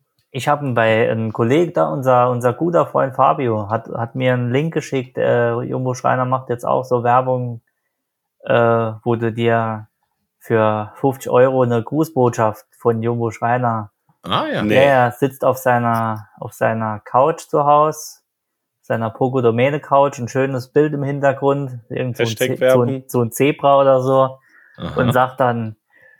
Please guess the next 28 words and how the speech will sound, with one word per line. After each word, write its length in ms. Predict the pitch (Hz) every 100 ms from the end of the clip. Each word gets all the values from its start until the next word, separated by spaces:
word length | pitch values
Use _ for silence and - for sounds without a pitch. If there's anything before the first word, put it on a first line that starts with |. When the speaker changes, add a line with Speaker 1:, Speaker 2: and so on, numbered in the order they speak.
| _ -
Speaker 1:
„Die 120 | 113
Schreinerei 680 | - 120 143 185 151 135 127
Schmidt, 500 | - 147 160 - - - _ _ _ _
da 220 | 143 175
würde 140 | 170 147
ich 140 | 123
mein 200 | 135 127
Holz 240 | 123 135
auch 260 | - 131 131
kau-“, 240 | 123 -
kein 220 | 123 143 135
Scheiß. 360 | 131 123 107
Und 220 | - 123 -
ich 160 | 110
hab, 140 | 117 -
oh, 260 | 127 117 101 - _
Sunshine. 520 | 139 120 - 113 131 - 277 -
Speaker 2:
<laughs> 240 | - - -
Speaker 1:
Aber 200 | 120 123
ja, 120 | 131
gut, 240 | 156 151 - - - -
wenn 140 | - 117
du 60 |
sonst 260 | 113 123 123
halt 140 | 120
nur 180 | 120 120
Fußballfelder 760 | - 131 - 135 127 131 127 123
frisst. 400 | 127 135 -